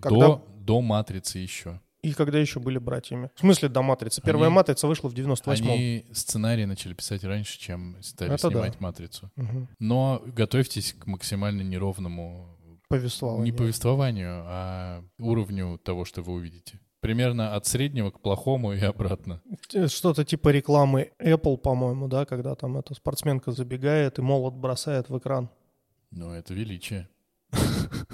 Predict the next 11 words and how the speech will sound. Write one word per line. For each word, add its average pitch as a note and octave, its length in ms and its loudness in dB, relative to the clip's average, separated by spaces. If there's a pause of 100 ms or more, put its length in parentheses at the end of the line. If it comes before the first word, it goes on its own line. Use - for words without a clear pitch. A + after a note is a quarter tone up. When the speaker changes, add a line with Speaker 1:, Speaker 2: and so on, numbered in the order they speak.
(1040)
Speaker 1:
Да C3+ 120 0
ну B2+ 140 -4
кому? A2+ 340 -8
Speaker 2:
Но A2 100 -6
эта G#2 140 -6
реклама A#2 340 0
была G#2 160 0
снята, G2 380 -6
ты F2 260 -20
понимаешь, F#2 320 -6
когда? F2 380 -10